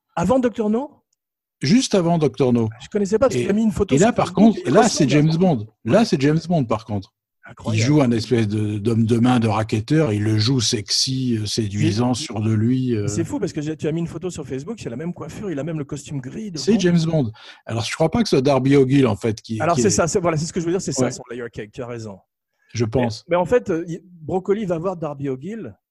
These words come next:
Speaker 1: Cuby Broccoli, Albert, le producteur légendaire des James Bond, va voir
Speaker 2: Ouais.
Speaker 1: d'abord Darby O'Gill tout seul, ou avec des amis d'ailleurs, avec Salzman, mais, euh, il est dans la salle et il voit, euh, en fait une scène où Sean Connery se bat contre un bully, le bully du village, bully,
Speaker 2: Ouais.
Speaker 1: mon ami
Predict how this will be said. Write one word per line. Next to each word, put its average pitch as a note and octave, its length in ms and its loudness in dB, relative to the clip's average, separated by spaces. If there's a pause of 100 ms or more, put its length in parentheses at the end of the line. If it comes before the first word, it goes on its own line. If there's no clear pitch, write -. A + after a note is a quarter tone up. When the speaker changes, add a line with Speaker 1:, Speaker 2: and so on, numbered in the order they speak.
(160)
Speaker 1:
Cuby E3 320 -8
Broccoli, C3+ 400 -6
Albert, C3 340 -6
le A2+ 100 -8
producteur A#2 720 -12
légendaire B2+ 480 -10
des A2 140 -18
James A2+ 240 -14
Bond, F#3 280 -6 (120)
va D3+ 160 -4
voir G#3 160 -2
Speaker 2:
Ouais. - 80 -2
Speaker 1:
d'abord F#3 240 -4
Darby E3+ 260 -6
O'Gill D#3+ 300 -8
tout D3+ 120 -10
seul, A3+ 400 -8 (260)
ou C#3 100 -2
avec C3 160 -6
des B2 200 -8
amis A2+ 220 -12
d'ailleurs, E3 400 -12
avec G2+ 180 -16
Salzman, C#3+ 560 -10 (200)
mais, D#3 180 0
euh, D3+ 80 4
il D#3+ 240 -4
est F#3+ 160 2
dans C#3+ 100 -2
la C3+ 120 -6
salle A#3 240 -4
et F3 100 -6
il F3 160 -4
voit, G3+ 300 -4
euh, D#3 60 -4
en E3 100 -4
fait A3+ 180 -8
une E3 140 -4
scène A#3 260 -4
où D3+ 160 -4
Sean F3 240 -10
Connery G3 260 -8
se - 140 -12
bat E3+ 260 -8
contre - 280 -16
un B2+ 80 -6
bully, D#3 380 -10
le A#2 100 -10
bully C3+ 260 -12
du B2 100 -14
village, A#2+ 460 -12 (300)
bully, B2+ 180 -8
Speaker 2:
Ouais. A2+ 140 -2
Speaker 1:
mon D3 120 -6 (140)
ami A#2 100 -20